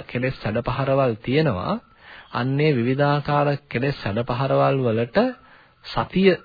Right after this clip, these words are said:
තමයි නිවාරණය කියන්නේ. සතිය තමයි ඒකෙන් විවෘත භාවයක් ඇති කරලා දෙන්නේ. ඒකෙන් එළියට දාන්නේ සතියෙන්. සතිතේසං නිවාරණං. "සෝතානං සංවරම් බ්‍රූමි."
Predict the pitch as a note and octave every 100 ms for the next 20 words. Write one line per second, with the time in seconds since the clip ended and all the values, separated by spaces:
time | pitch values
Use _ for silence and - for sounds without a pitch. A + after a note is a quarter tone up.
0 | - B2+ C3 E3+ C4 A#3 _ _ _ _
1 | _ _ C3 B2+ A#2+ G#2 F2 E2+ D#2+ -
2 | - - _ - - G2 C3+ B2+ C#3 D#3+
3 | C3+ C3+ D3+ D3+ D3+ C#3 C#3 - - C3
4 | C3+ B2+ A2 G#2 B2 - A2 G2+ A2 G#2
5 | F2 - - G#2 C#3 A2 B2 C3 C3+ A#2+
6 | A#2+ E3 E3+ B2 A2+ D#2+ - _ _ -
7 | - - A#2 G#2+ F#2+ B2+ C3+ G#2 D#2+ D2
8 | - _ - - - - - _ - -
9 | D#3+ E3 E3+ G#3 A3+ E3 D3+ C#3+ C3+ C#3+
10 | A2+ F2